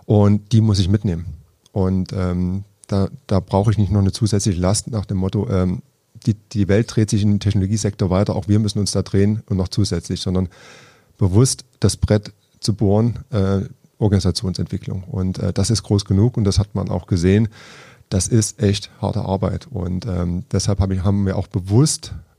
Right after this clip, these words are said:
äh, das Thema Technologiesprung rausgenommen. Also wir haben uns trotzdem weiterentwickelt, wir haben natürlich das alles, äh, gemacht, wir haben, wir haben da keinen Stillstand gehabt, definitiv nicht. Aber der große technologische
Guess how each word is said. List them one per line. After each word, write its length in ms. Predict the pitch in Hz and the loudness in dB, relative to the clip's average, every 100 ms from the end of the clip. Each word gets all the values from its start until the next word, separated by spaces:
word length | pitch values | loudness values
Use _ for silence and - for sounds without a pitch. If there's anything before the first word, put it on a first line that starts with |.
| _ _ | _ _
äh, 200 | - 101 | -6 -4
das 140 | 98 | -4
Thema 300 | - 101 98 | -4 -2 -2
Technologiesprung 880 | - 107 98 107 104 - - 113 131 | -4 -4 -4 -2 -4 -4 2 2 2
rausgenommen. 600 | - 95 98 - 92 101 - | -4 -8 -6 -8 -10 -10 -8
Also 160 | 101 | -2
wir 80 | 95 | 2
haben 80 | 113 | 4
uns 140 | 104 | 2
trotzdem 260 | - 135 135 | 0 0 2
weiterentwickelt, 540 | 117 113 107 107 101 | 2 2 0 0 -2
wir 80 | 95 | 0
haben 160 | 92 104 | -2 -2
natürlich 380 | 107 - 107 104 | -4 -2 -2 0
das 200 | 101 - | -2 -2
alles, 280 | 120 107 - | 0 0 0
äh, 260 | 104 95 101 | 0 0 -2
gemacht, 320 | 90 113 - | 0 -2 0
wir 120 | 98 | -2
haben, 160 | 90 110 | 0 -2
wir 380 | 127 107 98 95 | -4 -4 -2 0
haben 100 | 110 | 0
da 80 | 107 | 0
keinen 200 | 104 92 | 2 0
Stillstand 400 | - 107 - 92 | 2 0 2 -2
gehabt, 180 | 87 - | -4 -4
definitiv 420 | 92 95 - 101 | -4 -4 -4 0
nicht. 240 | 107 104 - - - - - - - - | 0 0 -8 -20 -20 -20 -20 -20 -20 -4
Aber 160 | 101 | 2
der 160 | 101 98 | 4 4
große 520 | - - - 110 110 | 0 -8 2 4 4
technologische 680 | 107 98 101 98 101 92 104 | 2 0 0 0 -2 -2 -6